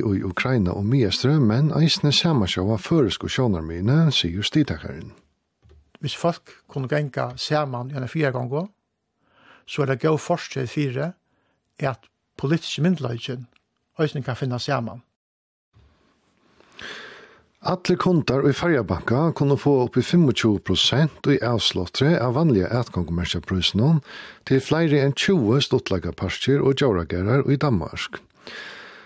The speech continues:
Speaker 1: Men ingen avslåtter er til tiltøk i Førjun. Førja Banka hever en avtale ved danskan veitara om avslåtterskipanna i Danmark, sier Rakstrastjåren i Førja Banka.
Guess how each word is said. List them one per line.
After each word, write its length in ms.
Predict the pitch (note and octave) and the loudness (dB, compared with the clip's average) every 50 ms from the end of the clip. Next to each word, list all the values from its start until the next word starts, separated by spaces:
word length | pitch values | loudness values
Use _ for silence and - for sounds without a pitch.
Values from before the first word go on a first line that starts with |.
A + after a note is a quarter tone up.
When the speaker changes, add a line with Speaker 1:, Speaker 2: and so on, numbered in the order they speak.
| - _ _ - | -20 _ _ -2
Speaker 1:
Men 180 | A#2 A#2+ C3 C#3+ | -2 0 2 4
ingen 300 | F#3 G3+ - - C#3 A#2 | 4 4 4 4 2 2
avslåtter 540 | A#2 A#2 - - F#2+ F2+ - - D#3+ D#3+ D#3+ | 2 2 0 0 0 0 2 2 2 4 4
er 160 | A#2 A#2 A#2 | 4 2 2
til 160 | - - C3+ - - | 0 -4 -6 -2 -2
tiltøk 400 | F2+ E2 - - - F#2+ E2+ - | -4 -4 -4 -4 -4 -4 -4 -2
i 80 | - G2+ | -4 -4
Førjun. 560 | - - D#3 E3 C3+ F#2 D2 - - - - - - _ _ - - - - - - - - - - - - - - _ _ _ | -2 0 2 2 2 2 0 -2 -6 -10 -14 -18 -20 _ _ -20 -18 -18 -16 -16 -18 -18 -20 -20 -20 -20 -20 -20 -20 _ _ _
Førja 320 | - - D#3 E3 E3 D3 | -6 -4 0 0 0 0
Banka 300 | B2 C#3+ C3+ - C3+ A#2+ | 0 0 0 2 2 2
hever 240 | D3 F3 D#3+ C3+ B2+ | 2 4 2 2 2
en 100 | A2+ A2+ A#2+ | 2 2 2
avtale 420 | A#2 A2 G#2 - A2 A2 B2+ D#3+ D#3+ C#3 | 2 0 0 0 0 2 4 4 4 4
ved 100 | B2+ G#2 A2 | 2 2 0
danskan 320 | G#2 - - - G2 F#2 | -2 -2 -2 -2 0 0
veitara 480 | F#2 G2+ G2 - F#2 F2+ G2 A#2+ D3 - | 2 2 0 0 0 0 2 2 2 2
om 240 | - A#2 A2 - G#2+ | 2 2 2 2 2
avslåtterskipanna 960 | A2 G#2+ - - F#2 - F#2+ E2 - - G2+ F2+ - F#2 E2+ D#2+ D#2+ E2 D#2 | 0 0 0 -2 -2 -2 -2 -2 2 0 0 0 0 -4 -4 -4 -6 -6 -6
i 60 | F#2 E2 | -4 -2
Danmark, 600 | G2 F#2+ F#2+ F#2+ G#2+ C3+ D#3 D#3 - - - - - - | 0 0 2 2 2 2 2 0 -2 -4 -8 -12 -10 -6
sier 320 | - - A2 G#2+ B2 B2+ | -2 2 2 4 4 4
Rakstrastjåren 880 | C#3 D#3 - - - - F2 E2 - - F#2 F#2 G2 G#2 C3 D3+ D3 - - A2 | 2 0 0 -2 -4 -2 -2 -2 -2 -2 -2 0 2 2 2 2 2 2 2 0
i 80 | C3 | 0
Førja 320 | B2+ - C#3+ A#2 E2+ D#2 - | 0 0 0 0 0 -2 -4
Banka. 380 | - G2 - - - - - | -8 -12 -8 -8 -8 -6 -8